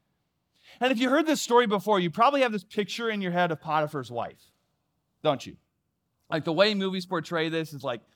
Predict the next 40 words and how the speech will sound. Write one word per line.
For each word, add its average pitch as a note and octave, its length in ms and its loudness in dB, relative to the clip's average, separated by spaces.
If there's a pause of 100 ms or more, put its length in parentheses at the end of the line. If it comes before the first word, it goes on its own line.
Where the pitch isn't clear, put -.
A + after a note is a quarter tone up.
(200)
some F#3 320 -4
good-looking, D3+ 540 -2
knockout, C#3 480 0
desperate C3 340 -6
housewife. A2 580 -8 (680)
And F#3+ 100 -2
a F#3 60 2
lot G#3+ 200 8
of A#3+ 80 2
times G3 280 -2
when F3+ 80 2
I F3+ 40 0
hear F3+ 160 -2
sermons E3+ 380 -4
on G#3+ 100 0
this, A3 120 -6
preachers G#3 400 -8
don't C3 200 -4
help. A2+ 220 -6
Like, E3+ 140 -8
they G3 100 -6
paint A3 220 -8
this F#3 120 -10
picture E3 360 -10
of, C#3 80 -6
like, C#3 120 -4
this A2+ 160 -18
extremely C#3 1300 -8
tempting, D#3+ 460 -10
seductive A2+ 560 -6
woman, C3+ 280 -6
like F#2+ 160 -16
the G#2 80 -20
Sofia F3+ 560 -8
Vergara A2+ 600 0
of F#2+ 140 -10
ancient C#3 420 -8
Egypt, C#3 420 -8
you G2 60 -20
know, F#2+ 100 -20